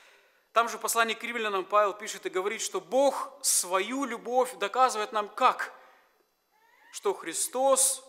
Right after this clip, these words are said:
умер за нас, когда мы были ещё грешниками. То есть где доказательство любви Бога к нам? Не смотреть на свою жизнь, а нам нужно смотреть на крест. Где Бог доказал, показал свою любовь?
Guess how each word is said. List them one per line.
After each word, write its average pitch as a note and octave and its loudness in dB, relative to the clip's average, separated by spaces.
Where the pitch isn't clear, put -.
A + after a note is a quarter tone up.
умер A3+ -2
за G3 0
нас, F#3 0
когда F#3+ -6
мы F#3+ -6
были E3+ -8
ещё E3 -6
грешниками. D3 -12
То - -16
есть F3+ -2
где D4+ -2
доказательство C4 0
любви A3 -10
Бога A3 -2
к G#3 -10
нам? F#3 0
Не F3+ -20
смотреть G#3+ -14
на A3 -14
свою G#3 -12
жизнь, G3 -12
а - -14
нам E3+ -10
нужно F3+ -12
смотреть E3 -12
на D#3 -16
крест. - -12
Где G3+ -2
Бог B3+ -4
доказал, A3+ 0
показал G3 -2
свою F3 -8
любовь? E3+ -10